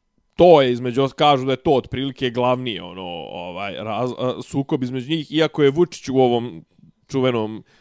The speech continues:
sad već intervjuu od prekjuče, koji ja neću da citiram, rekao na pitanje, „Šta mislite o Dijani Hrkalović?” Rekao, „Ništa dobro, a o Nebojši mislim nešto bolje.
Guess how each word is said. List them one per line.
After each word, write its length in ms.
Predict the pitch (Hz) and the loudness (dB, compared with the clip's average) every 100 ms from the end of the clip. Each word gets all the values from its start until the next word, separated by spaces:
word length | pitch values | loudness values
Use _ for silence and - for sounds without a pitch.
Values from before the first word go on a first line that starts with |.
| _ | _
sad 240 | - 120 | -6 -4
već 260 | 117 110 - | -4 -6 -10
intervjuu 460 | 110 123 117 120 110 | -12 -6 -2 0 0
od 100 | - | -2
prekjuče, 460 | 120 - - 101 | -8 -10 -10 -10
koji 200 | - 113 | -8 -6
ja 160 | 110 107 | -6 -6
neću 340 | 110 110 - | -6 -10 -8
da 80 | 107 | -10
citiram, 500 | - 120 135 127 127 | -8 -10 -4 -4 -2
rekao 360 | 135 131 143 123 - _ _ | -4 -2 -2 -2 -4 _ _
na 100 | 120 | -6
pitanje, 560 | 156 160 240 190 151 - _ | -4 -2 -2 -2 -4 -8 _
„Šta 160 | _ 185 | _ -6
mislite 240 | 208 - | -6 -2
o 40 | 196 | 0
Dijani 260 | 151 190 | 2 0
Hrkalović?” 500 | 143 139 143 165 160 | -4 -4 0 0 0
Rekao, 260 | 175 180 156 | -4 -4 -4
„Ništa 600 | 156 156 156 156 - 107 | -2 -4 -2 -2 -4 -8
dobro, 280 | 101 113 147 | -6 -4 -2
a 140 | 139 143 | 2 2
o 80 | |
Nebojši 520 | 143 165 190 170 185 160 | 4 6 6 4 -2 -6
mislim 540 | 185 165 - 131 127 | -4 -6 -6 -12 -10
nešto 360 | 131 123 - 120 | -8 -8 -8 -8
bolje. 360 | 104 76 - | -6 -6 -10